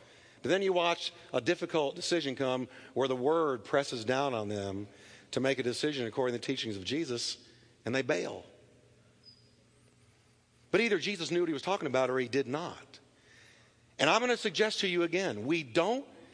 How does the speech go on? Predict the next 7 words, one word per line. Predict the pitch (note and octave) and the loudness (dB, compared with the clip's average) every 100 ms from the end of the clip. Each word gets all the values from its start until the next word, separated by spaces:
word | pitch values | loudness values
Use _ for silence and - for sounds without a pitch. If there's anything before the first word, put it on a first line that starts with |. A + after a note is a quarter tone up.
| - - | -20 -8
we | C3 F3 | 0 0
picture | - B3+ - A3+ | 2 2 2 2
him | G#3 G3+ G3 F#3+ - - - - - - - _ _ - | 4 4 2 -2 -10 -20 -20 -20 -20 -20 -20 _ _ 4
as | D#3 D#3 | 6 6
Savior | - G#3+ C4+ E3+ E3+ F3 G3 - - - - - - _ _ _ | 2 4 4 4 2 0 -4 -14 -20 -20 -20 -20 -20 _ _ _
and | D#3+ F3+ | 4 6
Lord, | D#3+ G3+ A#3 G3 F3+ F#3 | 6 6 6 4 0 -4